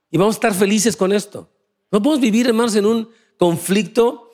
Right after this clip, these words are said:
constante por cosas como las finanzas, por amor de Dios. Pero hay gente que sí vive así. Estaba visitando una pareja ahora que estuve ahí en Texas, son cristianos.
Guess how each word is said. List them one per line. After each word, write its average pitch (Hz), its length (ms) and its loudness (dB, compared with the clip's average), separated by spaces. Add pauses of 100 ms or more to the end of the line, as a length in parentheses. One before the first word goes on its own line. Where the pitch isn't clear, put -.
(580)
constante 180 500 0
por 175 120 0
cosas 202 280 -2
como 180 160 0
las 175 160 -2
finanzas, 196 720 -2
por 214 160 -6
amor 254 300 -2
de 285 100 -10
Dios. 294 320 -4
Pero 233 140 0
hay 247 40 -2
gente 285 200 -2
que 226 100 -2
sí 226 100 0
vive 277 200 0
así. 233 240 -10 (1600)
Estaba 180 220 0
visitando 185 340 0
una 185 220 0
pareja 165 220 0
ahora 165 80 0
que - 40 -14
estuve 165 360 -2 (260)
ahí 151 120 0
en 151 100 -2
Texas, 151 320 -2
son 151 120 -2
cristianos. 147 480 -2